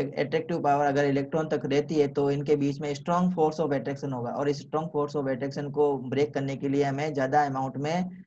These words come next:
एनर्जी की requirement होगी, और ज़्यादा एनर्जी की रिक्वायरमेंट होगी तो आईई की value बढ़ जाएगी along a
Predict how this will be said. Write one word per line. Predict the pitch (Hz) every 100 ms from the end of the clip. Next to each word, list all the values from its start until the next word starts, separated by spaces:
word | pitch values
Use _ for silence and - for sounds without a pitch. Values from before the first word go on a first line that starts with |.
| _ _ 143
एनर्जी | 156 160 147
की | 165 147
requirement | 143 147 139 139 139
होगी, | 131 139
और | 139
ज़्यादा | 127 131 143
एनर्जी | 135 135 135
की | 139
रिक्वायरमेंट | 135 123 131 131 131
होगी | 127 123
तो | 123 143 -
आईई | 139 135 127
की | 135
value | 123 127 175 196 135
बढ़ | 135 131
जाएगी | 127 123 131
along | 127 135 156 -
a | 143